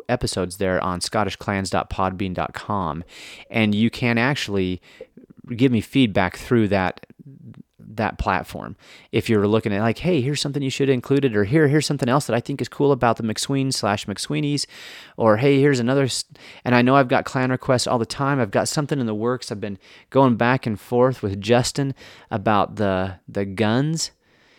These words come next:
And so we've got some interesting things going on there, that, but I, I need to look into it. I wasn't quite prepared to make an episode out of it this go around. But Justin, just if you're listening to this, know that, uh, that, uh, that's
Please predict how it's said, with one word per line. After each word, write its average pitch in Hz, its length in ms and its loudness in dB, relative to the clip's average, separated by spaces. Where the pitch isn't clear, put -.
And 104 220 -4
so 101 240 -2
we've 95 120 -4
got 104 120 -4
some 113 160 -6
interesting 117 360 -6
things 120 360 -4
going 104 400 -8
on 95 220 -4
there, 107 420 -2
that, 95 220 -8
but 101 260 -2
I, 104 80 0
I 95 40 -2
need 101 140 -4
to 101 80 -2
look 101 200 -4
into 104 240 -6
it. 101 60 0
I 98 40 0
wasn't 95 340 -4
quite - 220 -6
prepared 95 520 -6
to 101 120 -8
make 92 220 -6
an 87 80 -6
episode 90 340 -6
out 90 140 -2
of 92 80 -4
it 71 220 -8
this 101 140 -6
go 95 120 -4
around. 101 320 -2
But 98 160 -2
Justin, 104 320 -2
just 101 240 -2
if 95 100 -10
you're 101 80 0
listening 107 320 -2
to 107 100 2
this, 117 360 -2
know 101 240 -4
that, 95 260 -6
uh, 85 240 -2
that, 95 160 -6
uh, 85 220 -4
that's - 280 -8